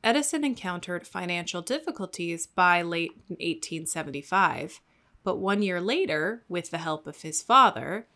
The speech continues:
Edison was able to build a laboratory and machine shop in Menlo Park, New Jersey, twelve miles south of Newark. With the success of his Menlo Park invention factories,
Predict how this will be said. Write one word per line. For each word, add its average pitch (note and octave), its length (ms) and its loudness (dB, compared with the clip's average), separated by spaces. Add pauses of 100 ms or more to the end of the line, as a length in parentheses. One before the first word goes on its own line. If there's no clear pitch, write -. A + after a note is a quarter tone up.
(280)
Edison B3+ 520 0
was C#4+ 160 -4
able F3+ 300 -2
to F3+ 160 -6
build D#3 420 -2 (160)
a F3+ 60 -6
laboratory F3+ 920 2
and F3 180 -4
machine C#4+ 680 -2
shop D3 460 -4 (320)
in F#3+ 300 0
Menlo G#3+ 400 0
Park, D#3+ 440 -4
New E3+ 120 -6
Jersey, D#3 580 -4 (140)
twelve E3 320 -2
miles C#3+ 340 -2
south A#3 360 4
of - 140 -18
Newark. C#3 500 -10 (840)
With G#3+ 140 4
the A#3+ 100 0
success D#4 800 4
of G3 220 4
his F#3+ 220 -2
Menlo E3 400 -2
Park D#3+ 460 -2
invention E3 600 -4
factories, C#3+ 760 -2